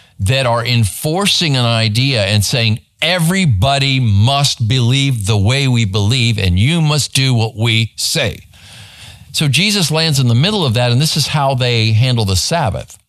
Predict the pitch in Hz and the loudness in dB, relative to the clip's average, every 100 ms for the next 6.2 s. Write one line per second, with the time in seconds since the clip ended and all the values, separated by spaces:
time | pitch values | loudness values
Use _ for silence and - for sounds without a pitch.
0 | _ - - 92 113 - - - - - | _ -8 -2 0 -2 -4 -14 -18 -8 0
1 | 104 165 214 185 151 151 123 143 135 117 | 2 2 0 0 0 0 0 0 0 0
2 | 139 113 113 123 139 214 240 202 165 147 | 0 -2 -2 -2 -2 0 -2 -2 -2 0
3 | 143 117 165 160 143 - - - - - | 0 0 0 0 -2 -4 -8 -10 -18 -4
4 | 123 127 135 156 160 127 110 135 117 104 | -2 0 -2 -2 -2 -2 0 0 0 -2
5 | 98 123 92 110 190 170 110 104 113 110 | -2 -4 -2 0 0 0 0 -2 -2 0
6 | 98 | 0